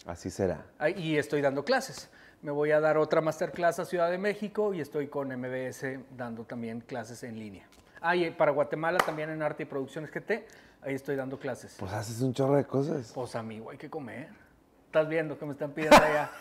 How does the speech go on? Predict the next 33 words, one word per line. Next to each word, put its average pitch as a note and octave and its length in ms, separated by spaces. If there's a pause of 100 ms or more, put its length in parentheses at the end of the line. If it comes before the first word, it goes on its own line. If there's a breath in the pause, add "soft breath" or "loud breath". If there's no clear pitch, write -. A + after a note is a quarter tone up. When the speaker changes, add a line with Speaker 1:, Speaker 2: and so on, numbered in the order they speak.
Speaker 1:
<laughs> - 400
Speaker 2:
cantidades D3+ 460
estratosféricas, D3 840
pues, B2+ 140
ni B2 80
Speaker 1:
Amigo, D#3 240
Speaker 2:
cómo. D3 120
Speaker 1:
quiero F3+ 160
agradecerte E3 1080
tu C3+ 100
tiempo, E3+ 680 (280 soft breath)
que C3+ 120
hayas C#3 280
abierto B2+ 420
tu A2+ 120
corazón, A2+ 460
que B2+ 80
hayas C3 180
platicado A#2+ 480
muchísimas A2 560
cosas. B2+ 420 (420 soft breath)
Speaker 2:
Muchas - 160
Speaker 1:
Eh, G2+ 40
Speaker 2:
gracias. F#2+ 240
Speaker 1:
qué A2+ 120
chido C3 240
platicar A2+ 340
contigo. C#3 560
Es - 160
tu A#2 120
casa. D3+ 340 (320)
Speaker 2:
Gracias. A#2 380
Speaker 1:
Y, F#2+ 760